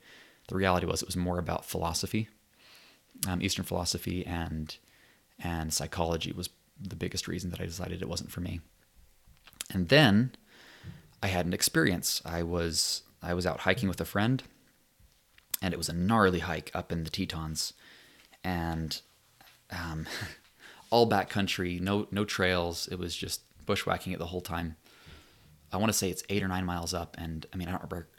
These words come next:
a, a, a few thousand feet of elevation gain, and it's steep. I mean, it was rigorous. And I'm, I do a lot of long distance running and a lot of hiking, and I'll tell you what, it kicked me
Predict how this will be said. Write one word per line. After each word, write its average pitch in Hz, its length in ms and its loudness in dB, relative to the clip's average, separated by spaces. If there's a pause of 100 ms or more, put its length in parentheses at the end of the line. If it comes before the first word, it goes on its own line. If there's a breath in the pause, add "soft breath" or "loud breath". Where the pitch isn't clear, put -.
a, 92 40 0 (100)
a, 85 120 -8 (100)
a - 40 -6 (140)
few 113 160 2
thousand 87 320 -2
feet 92 120 -6
of 90 60 -8
elevation 90 400 -4
gain, 87 180 -6
and 85 80 -8
it's - 160 -6
steep. - 360 -6 (120)
I - 60 -8
mean, 85 120 -4
it - 120 -4
was - 280 -4 (420 loud breath)
rigorous. 90 640 0 (760 loud breath)
And 95 120 2
I'm, 107 360 4
I 110 100 4
do 101 120 4
a 85 40 0
lot 80 180 -2
of 80 100 -6
long 87 160 -2
distance 92 320 -4
running 123 480 6
and 82 180 -6
a 85 40 -8
lot 80 140 -8
of - 80 -14
hiking, 101 460 0
and 80 120 -6
I'll 85 60 -6
tell 87 140 -6
you 82 80 -6
what, 85 120 -4
it - 80 -12
kicked - 200 -8
me 82 200 -8